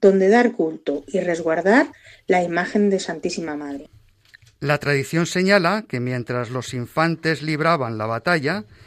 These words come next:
Speaker 2: el Papa Pío quinto oraba ante una imagen de la Virgen María y que otra imagen acompañaba a las tropas en la nave que capit-, capitaneaba don Luis de Requesens. Una de ellas,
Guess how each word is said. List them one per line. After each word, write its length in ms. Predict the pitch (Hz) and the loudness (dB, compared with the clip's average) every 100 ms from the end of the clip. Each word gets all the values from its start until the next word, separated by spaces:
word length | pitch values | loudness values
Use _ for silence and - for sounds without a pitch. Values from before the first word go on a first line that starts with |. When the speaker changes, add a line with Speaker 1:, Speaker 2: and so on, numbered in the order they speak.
| _ _ | _ _
Speaker 2:
el 200 | 135 127 | -6 -2
Papa 400 | 170 180 117 - | 0 0 0 -4
Pío 300 | 143 160 160 | -2 -2 0
quinto 580 | 202 196 185 175 220 226 _ | 0 0 0 -4 -4 -8 _
oraba 500 | - 135 151 170 185 | -4 0 0 2 2
ante 280 | 180 139 127 | 0 -2 -4
una 160 | 139 165 | -2 0
imagen 440 | 160 156 - 185 | 2 0 0 -2
de 100 | 151 | 0
la 120 | 117 | -2
Virgen 340 | 127 123 143 135 | -2 -4 -4 -4
María 460 | 110 151 151 156 _ _ _ _ _ _ _ | -4 -4 -4 -6 _ _ _ _ _ _ _
y 120 | 165 | -8
que 320 | - 160 160 - | -4 -2 -2 0
otra 300 | 190 208 208 | 0 2 2
imagen 460 | 190 214 - 185 | 4 2 0 0
acompañaba 800 | 156 - 147 127 143 170 180 180 | 0 -2 -2 0 2 2 2 2
a 40 | 135 | 2
las 260 | 120 - | -2 -4
tropas 600 | 170 185 180 185 185 - | -2 -2 0 0 0 -4
en 160 | 139 127 | -6 -2
la 140 | 123 | -2
nave 280 | 143 165 165 | 0 -2 -2
que 160 | 143 131 | -4 -4
capit-, 540 | 120 120 123 - - | -4 -4 -10 -12 -10
capitaneaba 800 | 135 127 131 131 131 151 160 180 - - _ - | -6 -6 -4 -4 0 0 0 -4 -8 -20 _ -8
don 240 | 143 135 | -2 -2
Luis 260 | 143 175 151 | 0 -2 0
de 100 | 156 | 0
Requesens. 760 | 131 - 113 139 110 - - _ _ - _ _ _ _ _ | 0 -6 -6 -4 -6 -8 -14 _ _ -20 _ _ _ _ _
Una 300 | 151 156 143 | 2 4 4
de 180 | 135 170 | 4 2
ellas, 760 | 175 147 196 - - - - | 4 2 0 -4 -12 -12 -16